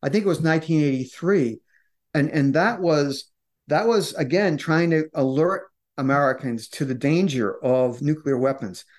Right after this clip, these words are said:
But you, again, you don't really have any pressing sense that we still face this danger, uh, today. Uh, and I, and I think that there are various reasons for that.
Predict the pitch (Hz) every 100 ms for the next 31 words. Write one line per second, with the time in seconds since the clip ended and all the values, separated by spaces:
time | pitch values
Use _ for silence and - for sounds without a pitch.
0 | _ _ 175 185 180 160 - 175 143 220
1 | 240 165 156 196 - - 165 180 170 156
2 | 156 _ _ 151 - 151 175 196 175 -
3 | _ _ 170 196 175 - 160 160 139 123
4 | - 165 135 - - - _ _ 147 170
5 | 170 160 - 220 233 - 190 202 - -
6 | 165 156 - 156 160 156 131 131 113 -
7 | _ _ - 127 117 147 196 247 107 -
8 | _ _ _ - 120 117 - 160 160 160
9 | 165 156 160 156 214 - _ 175 170 165
10 | 196 180 190 220 185 165 170 190 147 120
11 | - 113 110 113